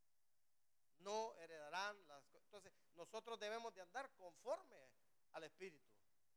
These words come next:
Si queremos guardar el buen depósito, si queremos que la enseñanza more en nosotros y queremos avivar, tenemos que andar conforme al Espíritu.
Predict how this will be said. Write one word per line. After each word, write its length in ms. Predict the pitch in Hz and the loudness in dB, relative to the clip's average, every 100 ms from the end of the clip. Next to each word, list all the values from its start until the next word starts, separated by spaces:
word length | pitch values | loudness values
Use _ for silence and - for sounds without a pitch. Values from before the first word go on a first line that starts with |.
| - - | -20 -18
Si 80 | 196 | -6
queremos 400 | 175 226 277 233 | 4 4 4 4
guardar 440 | 220 202 175 269 | 6 6 4 0
el 100 | 220 | 0
buen 280 | 170 220 262 | -6 -6 -6
depósito, 540 | 233 - 226 190 170 151 | -6 -10 -12 -14 -18 -18
si 160 | - 220 - | -16 -16 -6
queremos 560 | 214 208 220 269 254 | -4 -2 0 0 -2
que 140 | - 226 | -2 2
la 180 | 208 208 | 4 4
enseñanza 640 | 190 196 220 269 247 202 | 0 -6 -4 -4 -4 -10
more 320 | 185 240 262 | -2 2 2
en 80 | 233 | 0
nosotros 520 | 202 196 247 - 156 - - - - | -10 -12 -12 -12 -16 -20 -20 -20 -20
y 60 | - | -14
queremos 380 | - 175 262 240 | -4 -2 0 2
avivar, 320 | 220 220 294 | 0 0 -4
tenemos 420 | - 165 180 190 - | -6 -18 -16 -18 -14
que 260 | 202 240 233 - - - - - - - - - - - | -8 -8 -10 -16 -20 -20 -20 -20 -20 -20 -20 -20 -20 -20
andar 340 | 147 139 185 180 | -16 2 4 4
conforme 480 | 165 151 175 175 160 | -4 -10 -10 -10 -12
al 100 | 143 | -14
Espíritu. 400 | - 156 135 | -16 -16 -16